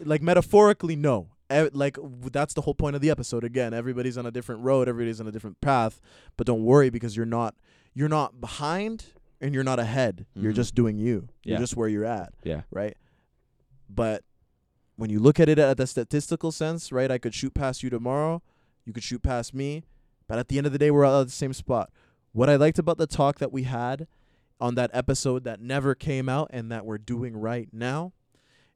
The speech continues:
Speaker 1: is you said that's why you like school so much. I don't know if you remember that.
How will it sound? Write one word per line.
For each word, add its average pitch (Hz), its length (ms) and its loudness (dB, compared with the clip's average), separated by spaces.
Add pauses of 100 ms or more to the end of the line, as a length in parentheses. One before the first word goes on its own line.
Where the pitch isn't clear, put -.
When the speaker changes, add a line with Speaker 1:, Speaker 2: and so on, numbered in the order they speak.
(140)
Speaker 1:
is 127 340 0
you 147 120 -4
said 151 320 -2
that's 143 220 -2
why 151 100 0
you 143 120 0
like 127 220 -4
school 139 400 -10
so 107 200 -10
much. - 500 -20 (340)
I 117 80 -6
don't 127 100 2
know 131 80 2
if 123 100 -2
you 127 80 0
remember 117 320 -2
that. 92 200 -8